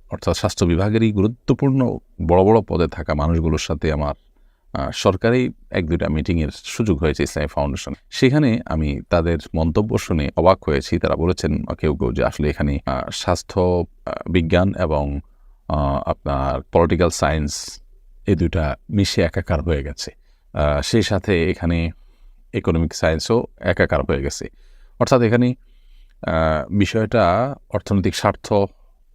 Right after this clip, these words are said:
বিশ্বের বড় বড় মলদের এবং তার সাথে পলিটিক্যাল, আহ, বিভিন্ন ব্যাপার-স্যাপার রয়ে গেছে, যার কারণে আমরা চাই বা না চাই এটা পৃথিবীতে প্রতিষ্ঠিত করা হবে। যাই হোক, সেই কোভিড নাইন্টিনের টিকার পরে যে সমস্ত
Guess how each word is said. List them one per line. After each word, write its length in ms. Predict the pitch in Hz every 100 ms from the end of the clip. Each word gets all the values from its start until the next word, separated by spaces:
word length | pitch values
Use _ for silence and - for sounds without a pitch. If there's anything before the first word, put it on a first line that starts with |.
| - - - - - _ -
বিশ্বের 340 | 104 - 104 80 -
বড় 120 | 98 82
বড় 140 | 80
মলদের 380 | 82 95 87 92 - _ _ _ _ -
এবং 160 | 85 85 - -
তার 100 | 82
সাথে 220 | - 82
পলিটিক্যাল, 680 | - 85 80 80 82 82 - -
আহ, 180 | 85 78
বিভিন্ন 320 | 85 85 82
ব্যাপার-স্যাপার 580 | 80 85 - 87 87 85 -
রয়ে 180 | 87 107
গেছে, 320 | 101 - 117 107 _ - _ _ -
যার 160 | 101
কারণে 420 | 90 139 143 85 98 - - -
আমরা 340 | - 87 92 87
চাই 220 | - 110
বা 100 | 123
না 160 | 127 101
চাই 220 | 127 131
এটা 160 | 95 80
পৃথিবীতে 360 | - 85 76
প্রতিষ্ঠিত 400 | 73 78 - 80 78
করা 200 | 107 95
হবে। 180 | 71 64 - _ _ _ - _ - 113
যাই 140 | 123
হোক, 220 | 143 147
সেই 180 | - 127
কোভিড 280 | - 101 113
নাইন্টিনের 420 | 117 107 110 107 -
টিকার 360 | 104 92 110 92 - - - _
পরে 420 | - 85 104 73 67 - - - -
যে 80 | 98
সমস্ত 720 | 117 107 - - 101 101